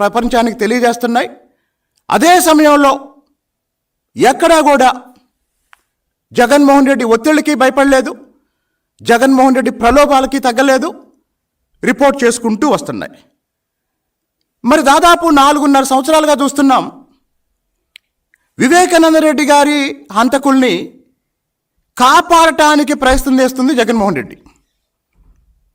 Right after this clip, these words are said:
ఆ హత్య విషయాన్ని, ఆ కేసుని సీబీఐ వేగంగా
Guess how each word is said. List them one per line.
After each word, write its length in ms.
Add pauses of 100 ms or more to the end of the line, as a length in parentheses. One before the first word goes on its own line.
(220)
ఆ 160 (140)
హత్య 340
విషయాన్ని, 460 (760)
ఆ 180 (180)
కేసుని 460 (760)
సీబీఐ 640 (1000)
వేగంగా 600